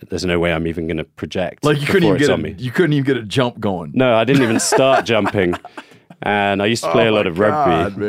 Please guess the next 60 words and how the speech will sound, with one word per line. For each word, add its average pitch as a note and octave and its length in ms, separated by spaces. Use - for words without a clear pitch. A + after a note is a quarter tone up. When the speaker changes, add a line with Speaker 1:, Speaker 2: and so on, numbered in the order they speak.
Speaker 2:
man. C#3 100
Speaker 1:
So F2+ 600
my F#2+ 220
instinct G2 520
was F2+ 240
I F2 100
kinda G2 280
knew G#2+ 180
it G2+ 60
was E2+ 100
gonna F#2 200
get A2+ 160
me G2+ 100
in F2 100
the E2+ 80
ribs. F2 480
So - 160
I F#2 60
dipped B2 320
Speaker 2:
But - 20
Speaker 1:
my E3+ 60
Speaker 2:
when E3+ 100
you, F#3 40
Speaker 1:
shoulder A2 120
Speaker 2:
when - 100
you F#3 100
Speaker 1:
and G3 60
I - 20
Speaker 2:
hucked G3 200
your D3 80
sticks - 380
at A#2 200
it, - 60
was A2+ 180
it, E3 240
was A2 160
it E3+ 100
still D#3 220
standing, C3+ 500
or F3+ 40
was C3 140
it C#3+ 100
already B2+ 220
Speaker 1:
No, - 20
Speaker 2:
coming? D#3+ 260
Speaker 1:
no, C#3+ 180
it C3+ 40
was C3 140
running. G2+ 320
It F#2 60
was G#2 120
Speaker 2:
Oh, C#3+ 80
Speaker 1:
running. C3 180
Speaker 2:
so, - 120
Speaker 1:
It - 20
Speaker 2:
oh, B2+ 60
Speaker 1:
was, B2+ 100
Speaker 2:
I A2+ 140
see. G2+ 180
Speaker 1:
yeah. F#2 180